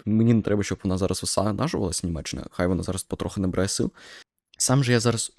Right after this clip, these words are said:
допоможу з Югославією, з союзниками і так далі. Тут проб'ємо їх. Я сподіваюсь, ми зараз розширимось по вузлах постачання, і фіг нас хто зупинить. Ось так, погнали в обхід трохи. Не бачу причин так не зробити. Так, так, так.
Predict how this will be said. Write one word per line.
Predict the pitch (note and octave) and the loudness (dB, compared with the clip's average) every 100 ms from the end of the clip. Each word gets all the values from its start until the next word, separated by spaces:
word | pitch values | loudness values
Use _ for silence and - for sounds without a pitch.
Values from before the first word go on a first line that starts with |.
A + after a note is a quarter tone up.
| - | -4
допоможу | B2 A2+ A2+ G#2+ B2 B2+ - | -2 2 2 2 0 -2 -4
з | - - - | -6 -8 -6
Югославією, | A#2 A#2 A2 - F#2 F#2+ A#2 - - | -4 -2 -2 -2 -2 -2 -4 -4 -8
з | - | -8
союзниками | - A2 A2 D3 - D#3+ D#3+ _ _ _ _ _ _ - | -2 -2 0 -2 -2 -2 -4 _ _ _ _ _ _ -14
і | - | -2
так | A#2 | 0
далі. | G2+ G#2+ C#3 - | 2 2 0 -2
Тут | - A#2 | -6 -4
проб'ємо | A#2 G#2 A2 G#2 A#2 | -2 0 0 0 0
їх. | D3 - | -4 -10
Я | - | -10
сподіваюсь, | - G2+ G#2 - | -6 -2 -2 -2
ми | G2+ | -2
зараз | G2+ - - | -2 -4 -6
розширимось | A2 - G#2+ G2+ | -6 -2 -2 -2
по | - G2+ | -4 -4
вузлах | G2+ G#2 | -2 -4
постачання, | - - - F#2 A#2 - | -6 -10 -6 -2 -2 -4
і | |
фіг | - A2+ | -6 -6
нас | G#2+ - | -6 -6
хто | - G#2 | -6 -8
зупинить. | G#2 - F2 C3+ - _ - _ _ _ - | -6 -6 -4 -6 -10 _ -20 _ _ _ -8
Ось | - | -6
так, | - G2 | -4 -4
погнали | - B2+ C#3 C3+ | -4 -4 -2 -2
в | |
обхід | A#2+ - - | -4 -8 -8
трохи. | - A#2+ - E3 _ _ _ _ _ _ | -6 -6 -6 -10 _ _ _ _ _ _
Не | A2 G#2 | 0 2
бачу | F#2 - - | 2 -2 -8
причин | - G2+ | -6 -4
так | - - | -4 -2
не | F#2+ | -2
зробити. | G2+ A#2+ B2+ C3 C#3 - _ _ _ _ _ - | 0 -2 -2 -2 -4 -8 _ _ _ _ _ -4
Так, | G2 - | -4 -4
так, | - - | -10 -12
так. | - F#2+ B2+ - | -6 -4 -6 -8